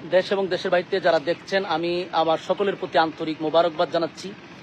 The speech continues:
মেহেরবানি করে আপনাদের কাছে আমি একটা অনুরোধ করছি, আপনাদের দিনী ভাই হিসাবে একটা অনুরোধ করছি, আপনারা আমার লাইভটা সর্বোচ্চ আজকে শেয়ার করবেন,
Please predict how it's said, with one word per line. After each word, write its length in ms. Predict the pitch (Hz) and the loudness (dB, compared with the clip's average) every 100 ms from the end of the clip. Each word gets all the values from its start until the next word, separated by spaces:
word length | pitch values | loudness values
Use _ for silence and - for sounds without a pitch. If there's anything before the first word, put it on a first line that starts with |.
| - - | -18 -6
মেহেরবানি 460 | 160 165 202 196 208 | -2 0 4 4 4
করে 180 | 202 175 | 2 2
আপনাদের 300 | 165 165 185 | 2 -4 -4
কাছে 200 | 165 180 | -2 0
আমি 180 | 170 | 0
একটা 300 | 170 - 175 | -2 2 4
অনুরোধ 340 | 170 190 226 269 - | 4 4 4 2 2
করছি, 280 | 208 - 190 - | 0 -2 -14 0
আপনাদের 520 | 226 214 - 202 208 165 | 6 6 6 2 2 0
দিনী 200 | 202 214 | -2 4
ভাই 160 | 190 | 4
হিসাবে 300 | 214 214 214 | 4 2 2
একটা 200 | 196 208 | 2 2
অনুরোধ 280 | 190 185 214 - | 2 2 -2 -2
করছি, 240 | 208 - | -2 4
আপনারা 260 | 185 170 180 | 2 4 4
আমার 140 | 185 | 4
লাইভটা 340 | 175 175 175 196 | 4 2 2 -6
সর্বোচ্চ 560 | - 247 208 247 - | 2 2 2 -2 4
আজকে 220 | 240 - | 4 4
শেয়ার 220 | 170 175 151 | -2 0 0
করবেন, 260 | 143 131 | -4 -8